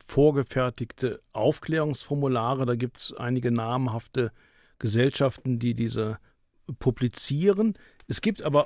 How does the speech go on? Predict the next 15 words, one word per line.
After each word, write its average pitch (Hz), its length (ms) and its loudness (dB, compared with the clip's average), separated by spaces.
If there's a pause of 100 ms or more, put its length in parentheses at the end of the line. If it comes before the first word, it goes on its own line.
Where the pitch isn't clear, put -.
(160)
selbst - 400 0
heute 233 300 4
noch, 135 200 -2
erstaunlicherweise, 170 920 2
das 131 140 0
sehe 170 120 4
ich 147 80 -6
immer 202 240 0
wieder, 180 240 2 (300)
Krankenhäuser, 175 640 2
die 151 100 0
so 147 140 2
selbstgezimmerte 180 1000 0
Aufklärungsformulare 107 1160 -4
haben. 110 340 -6